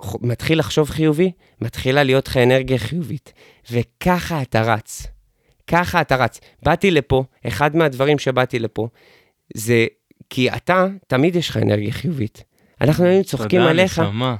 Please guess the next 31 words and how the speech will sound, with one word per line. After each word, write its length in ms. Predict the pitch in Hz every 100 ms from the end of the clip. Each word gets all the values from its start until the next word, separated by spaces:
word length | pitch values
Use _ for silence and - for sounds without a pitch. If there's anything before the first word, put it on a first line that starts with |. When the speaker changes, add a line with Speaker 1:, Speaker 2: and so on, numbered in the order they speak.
| -
Speaker 1:
היינו 220 | - 160 208
צוחקים 440 | 160 - 160 151
עליך, 320 | 117 104 117
שאתה, 340 | - - 120 123
שלא 240 | 117 120
משנה 320 | 160 180 190
מה, 140 | 196 208
אתה 140 | 147
מחייך. 640 | 110 - 113 170 - - - _ - - - -
מה 100 | 143
זה 120 | 131 165
הדבר 380 | 165 165 165
הזה, 180 | 135 - - -
כאילו? 240 | 120 - - 165 - 165 - - _ _ -
אני 160 | - 113
עוד 160 | 113 110
לא 120 | 147
שם. 240 | - 120 113 - _ 135 98 -
אני 160 | - 190
עוד 100 | 143
לא 100 | 127
שם, 160 | -
אני 140 | 135 120
מקווה 380 | 110 113 107 123
שאני 340 | - 117 110
אגיע 180 | 107 120
לשם. 340 | 135 147 165 -
האמת, 280 | 127 139 - - -
אני, 260 | 127 135 -
אני, 440 | 139 139 139 143 127 127 - -
כן. 240 | - 151